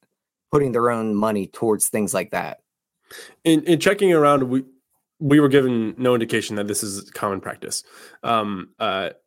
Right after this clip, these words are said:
Speaker 2: this is a real estate investment, right? This is something where if they sold it, they could say, "We have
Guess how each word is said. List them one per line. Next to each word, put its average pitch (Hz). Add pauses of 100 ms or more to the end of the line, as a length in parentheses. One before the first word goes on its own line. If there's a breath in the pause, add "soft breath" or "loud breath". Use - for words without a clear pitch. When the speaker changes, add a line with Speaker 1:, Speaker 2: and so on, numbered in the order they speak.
(320)
Speaker 2:
this 135
is 131
a 117
real 120
estate 110
investment, 98 (480)
right? 101 (720)
This 120
is 107
something 117
where 107
if 101
they 117
sold 120
it, 101
they 104
could 101
say, 98 (320 loud breath)
"We 120
have 107